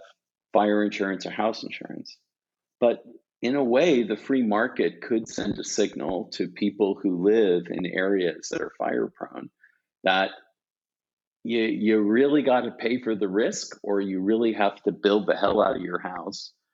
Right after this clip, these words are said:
to be, you know, fire resistant,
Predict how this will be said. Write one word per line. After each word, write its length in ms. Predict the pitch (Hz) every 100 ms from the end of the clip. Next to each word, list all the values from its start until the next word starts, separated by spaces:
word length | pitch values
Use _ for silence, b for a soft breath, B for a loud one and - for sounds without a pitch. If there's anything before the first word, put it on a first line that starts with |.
| _ _ _ -
to 540 | 95 90 90 87 85 87
be, 380 | 98 98 95 92 90 _ - _ -
you 180 | 104
know, 160 | 92 87
fire 360 | 87 104 101 95
resistant, 640 | 87 87 120 - 80 87